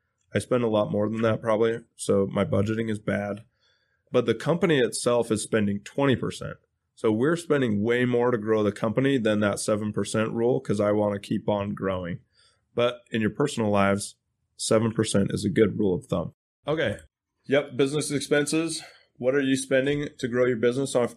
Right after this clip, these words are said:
after your first check or second or third? The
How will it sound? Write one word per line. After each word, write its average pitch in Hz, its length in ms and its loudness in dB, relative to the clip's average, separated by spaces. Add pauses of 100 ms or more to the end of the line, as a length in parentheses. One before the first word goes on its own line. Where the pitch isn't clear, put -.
(100)
after 113 220 0
your 110 80 2
first - 320 -2
check 151 320 0 (220)
or 101 200 0
second 117 320 -2
or 101 100 0
third? 147 520 0 (520)
The 113 500 2